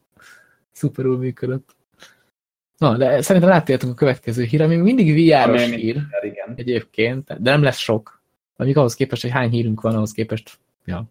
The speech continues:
Speaker 2: Hát már a felénél vagyunk, ha
Speaker 1: Viszont
Speaker 2: jól
Speaker 1: ezt muszáj volt, ezt muszáj volt fölírnom, mert hogy, ö, a hír lényege, hogy a, az U S A-ban és a, és Angliában, az Egyesült Királyságban már lehet kapni a Vive-nak az új headsetjét,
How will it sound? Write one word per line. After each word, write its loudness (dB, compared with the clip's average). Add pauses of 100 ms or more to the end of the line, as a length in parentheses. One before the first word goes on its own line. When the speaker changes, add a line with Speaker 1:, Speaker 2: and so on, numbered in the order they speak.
(500)
Speaker 2:
Hát -2
már 0
a 0
felénél 2
vagyunk, 0
ha 0 (220)
Speaker 1:
Viszont 2
Speaker 2:
jól 2
Speaker 1:
ezt -8
muszáj -2
volt, -2
ezt -8
muszáj 2
volt 0
fölírnom, -2 (600)
mert 0
hogy, 2
ö, 0 (100)
a -2
hír 2
lényege, 0
hogy -2
a, -6 (1000)
az -8
U -4
S -6
A-ban 0
és -4
a, -2 (320)
és -18
Angliában, -4
az -8
Egyesült -6
Királyságban -4
már -4
lehet -2
kapni -4 (100)
a -4
Vive-nak -2
az -2
új 2 (520)
headsetjét, -4